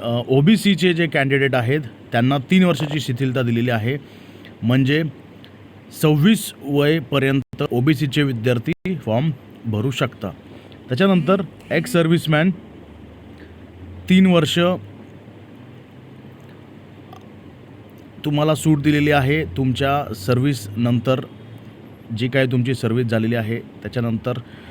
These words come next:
तीन वर्षाची सूट दिलेली आहे. त्याच्यानंतर पाहूया, अम, पॉइंट क्रमांक चार हा, अ, आपल्यासाठी नाही आहे, गुजरातमध्ये जी राईड झाली होती त्या, त्या विद्यार्थ्यांसाठी आहे.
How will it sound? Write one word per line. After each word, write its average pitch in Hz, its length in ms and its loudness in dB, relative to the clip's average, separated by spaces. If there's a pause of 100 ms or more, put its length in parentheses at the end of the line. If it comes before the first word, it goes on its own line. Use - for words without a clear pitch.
(260)
तीन 165 140 6
वर्षाची 156 400 2
सूट 156 340 0 (220)
दिलेली 131 380 2
आहे. 127 300 2 (960)
त्याच्यानंतर 196 400 4
पाहूया, 147 400 2 (520)
अम, 139 640 0
पॉइंट 147 200 2
क्रमांक 156 280 0
चार 147 320 0
हा, 139 360 0
अ, 113 480 -4
आपल्यासाठी 135 480 -2
नाही 123 300 0
आहे, 139 120 -4 (500)
गुजरातमध्ये 127 1300 -2
जी 131 140 2
राईड 127 220 0
झाली 120 160 2
होती 127 200 0
त्या, 123 120 0 (240)
त्या 135 100 0
विद्यार्थ्यांसाठी 113 720 -2
आहे. 90 220 -8